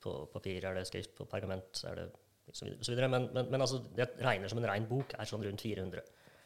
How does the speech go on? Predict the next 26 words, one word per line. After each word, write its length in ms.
Men 240
i 60
en 40
sånn 140
tusenårstid 540
så 80
er 140
dette 180
her 140
vanvittig 840
dyrt 240
og 80
eksklusivt. 540
Hvis 140
du 80
skal 180
lage 240
en 140
bok 200
av 120
en 40
viss 140
størrelse, 400
så 240
må 160
du 80